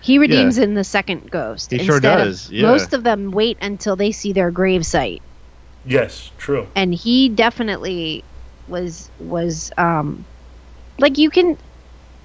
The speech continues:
Speaker 1: he gets so much more enjoyment out of the second Ghost,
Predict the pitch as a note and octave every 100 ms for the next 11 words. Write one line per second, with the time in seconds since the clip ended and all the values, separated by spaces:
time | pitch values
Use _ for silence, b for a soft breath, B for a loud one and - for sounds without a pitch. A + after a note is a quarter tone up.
0 | - - - - D4 C4+ B3 C#4 - -
1 | - C4 C4 D4+ - B3+ A#3+ A3 G3+ G3
2 | F3+ F3 F3 E3+ G#3 A3+ B3+ C#4 - C4
3 | C4 B3 B3+ C4+ C#4+ C4 C4+ D4+ D4+ -
4 | -